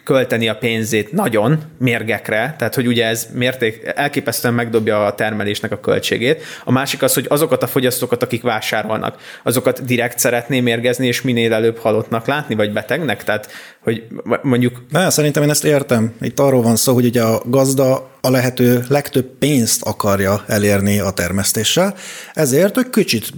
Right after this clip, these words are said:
Speaker 2: megmérgezi a növényt, de hát ez cserébe sokkal több termés lesz, és utána ezt valahogy el kell kummantani, és úgy kell megetetni a fogyasztóval, hogy azért ez ne derüljön ki, hogy itt ez egy mérgező, de azért jó sok termés legyen, és jó sokat lehessen eladni. Tehát itt én inkább ezt, ezt, ezt, ezt látom itt a háttérben.
Speaker 1: Mhm.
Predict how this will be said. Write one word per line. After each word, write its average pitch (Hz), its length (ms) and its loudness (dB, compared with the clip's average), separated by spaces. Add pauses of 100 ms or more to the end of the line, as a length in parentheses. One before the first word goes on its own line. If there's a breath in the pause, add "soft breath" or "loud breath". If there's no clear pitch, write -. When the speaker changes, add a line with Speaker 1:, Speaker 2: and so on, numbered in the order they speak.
(120)
Speaker 2:
megmérgezi 107 680 0
a 92 60 0
növényt, 180 500 4
de 135 80 2
hát 117 160 0
ez 117 160 -2
cserébe 104 500 2
sokkal 98 360 0
több 87 160 -6
termés 175 420 0
lesz, 196 220 2 (220 loud breath)
és - 80 -6
utána 180 200 2
ezt 175 100 2
valahogy 143 260 4
el 131 100 2
kell 95 160 -2
kummantani, 147 520 4
és 151 100 4
úgy - 140 4
kell 113 140 0
megetetni 104 720 2
a 98 480 2
fogyasztóval, 185 720 2
hogy 160 140 0
azért 151 200 2
ez 147 60 4
ne 175 120 2
derüljön 147 360 4
ki, 131 100 2
hogy 123 160 4
itt 117 160 0
ez 104 100 0
egy 104 180 -4
mérgező, 202 540 4 (260 loud breath)
de 139 80 0
azért 147 180 4
jó 139 100 6
sok 95 180 -8
termés 190 320 2
legyen, 185 200 2
és 180 140 2
jó 101 120 2
sokat 110 300 -2
lehessen 120 360 0
eladni. 92 320 0
Tehát 92 220 -6
itt - 200 -8
én 107 120 -4
inkább 107 280 -2
ezt, - 240 -4
ezt, - 240 -2
ezt, - 280 -2
ezt - 220 -4
látom - 340 -8
itt - 240 -14
a - 80 -6
háttérben. - 800 -8
Speaker 1:
Mhm. 120 180 -4